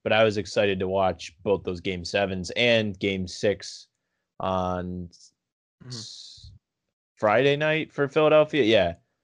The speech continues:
Speaker 1: that,
Speaker 2: Something
Speaker 1: that
Speaker 2: like
Speaker 1: was
Speaker 2: that,
Speaker 1: a
Speaker 2: yeah.
Speaker 1: great game too. I mean, so many great moments. John Collins over Embiid, which was
Speaker 2: <laughs>
Speaker 1: crazy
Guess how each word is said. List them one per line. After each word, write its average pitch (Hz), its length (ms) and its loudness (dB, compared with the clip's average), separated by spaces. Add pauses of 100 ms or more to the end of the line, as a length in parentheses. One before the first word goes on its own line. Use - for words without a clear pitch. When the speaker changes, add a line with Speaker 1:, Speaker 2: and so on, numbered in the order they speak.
(160)
Speaker 1:
that, 117 140 4
Speaker 2:
Something 117 160 0
Speaker 1:
that 110 60 4
Speaker 2:
like 113 80 4
Speaker 1:
was 107 100 -2
Speaker 2:
that, 104 60 -6
Speaker 1:
a - 20 -8
Speaker 2:
yeah. 107 60 -8
Speaker 1:
great 101 200 -4
game 92 300 -8
too. 92 500 -4 (720)
I - 40 -8
mean, 113 340 -4
so 175 160 2
many 202 140 2
great 135 200 4
moments. 117 380 0
John 113 300 -2
Collins 107 640 -4 (340)
over 113 300 2
Embiid, 110 400 -2
which 110 180 2
was 104 200 -2
Speaker 2:
<laughs> 156 80 -10
Speaker 1:
crazy 139 680 4